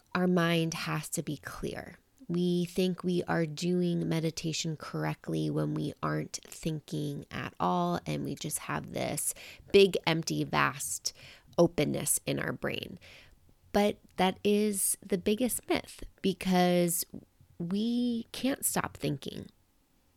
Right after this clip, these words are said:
What we can do is practice creating more space between our thoughts,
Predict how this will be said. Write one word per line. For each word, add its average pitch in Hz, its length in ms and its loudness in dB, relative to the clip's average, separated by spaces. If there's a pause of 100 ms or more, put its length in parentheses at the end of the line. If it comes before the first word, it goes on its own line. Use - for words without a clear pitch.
(560)
What 175 180 0
we 202 100 2
can 190 220 2
do 196 480 2
is 175 260 4
practice 165 880 0
creating 165 440 0
more 156 120 -2
space - 1000 0 (140)
between 151 340 -2
our 135 100 0
thoughts, - 640 -2